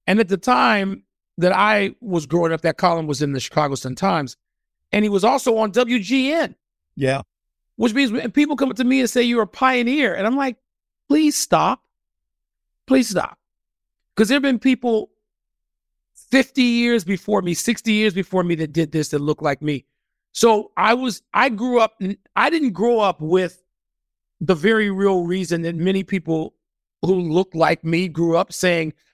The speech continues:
Speaker 1: "I didn't see anybody who looked like me." I did.
Speaker 2: Mm-hmm.
Speaker 1: Wendell Smith. I didn't know I was following him. I wasn't following him.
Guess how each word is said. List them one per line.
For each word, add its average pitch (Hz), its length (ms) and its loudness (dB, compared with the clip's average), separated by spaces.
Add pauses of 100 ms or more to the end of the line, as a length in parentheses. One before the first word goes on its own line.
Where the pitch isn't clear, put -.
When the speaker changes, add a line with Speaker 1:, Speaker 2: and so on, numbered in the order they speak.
Speaker 1:
"I 214 80 4
didn't 226 160 0
see 233 160 0
anybody 220 340 2
who 208 80 0
looked 202 240 0
like 156 160 0
me." 143 280 -6
I 214 160 4
did. 190 360 0 (460)
Speaker 2:
Mm-hmm. 104 320 -8
Speaker 1:
Wendell 247 260 2
Smith. 254 420 0 (840)
I - 120 2
didn't 277 200 2
know 254 120 2
I 208 120 2
was 190 200 -6
following 180 500 -2
him. 214 200 0
I 254 80 0
wasn't 254 380 -2
following 151 440 -2
him. 139 300 -6